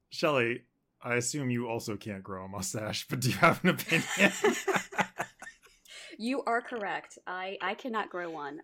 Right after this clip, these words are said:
Speaker 2: um, but I hate mustaches. I don't like the looks of them. Um, so I think they're all bad. So.
Speaker 1: Yeah, uh,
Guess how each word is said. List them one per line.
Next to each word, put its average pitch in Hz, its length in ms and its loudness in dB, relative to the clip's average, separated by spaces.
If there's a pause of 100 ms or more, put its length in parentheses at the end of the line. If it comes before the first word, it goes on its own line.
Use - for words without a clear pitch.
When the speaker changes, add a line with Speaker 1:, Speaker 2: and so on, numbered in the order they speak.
Speaker 2:
um, 170 460 -6 (200)
but 180 280 0 (200)
I - 80 0
hate 196 240 -6
mustaches. 226 800 -6
I 170 180 -4
don't 170 200 -6
like 160 180 -8
the 160 80 -12
looks 165 240 -8
of 226 80 -10
them. 226 360 -6 (680)
Um, 156 440 -8 (100)
so 175 440 0
I 185 80 0
think 196 280 -6
they're 170 180 -4
all 147 180 -6
bad. 113 220 -8 (180)
So. - 120 -20 (1600)
Speaker 1:
Yeah, 208 260 -2 (320)
uh, 151 380 -2